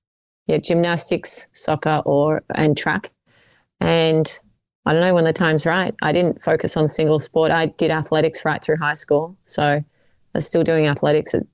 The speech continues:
sixteen and, and playing for Australia and on the Junior Fed Cup team. So I don't think you have to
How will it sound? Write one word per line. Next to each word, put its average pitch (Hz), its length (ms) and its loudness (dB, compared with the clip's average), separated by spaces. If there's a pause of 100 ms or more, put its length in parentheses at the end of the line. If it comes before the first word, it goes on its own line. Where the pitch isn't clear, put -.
sixteen 151 760 -2 (280)
and, 151 280 2 (200)
and 160 180 0
playing 156 480 0 (520)
for - 160 -2
Australia 151 480 0
and 147 300 2 (120)
on 156 140 2
the 151 100 2
Junior 156 340 2
Fed 151 220 -2
Cup 160 200 -4
team. 151 280 0
So 151 340 0
I 160 60 -2
don't 165 120 -2
think 156 160 -4
you 156 80 -8
have 156 180 -4
to 156 220 0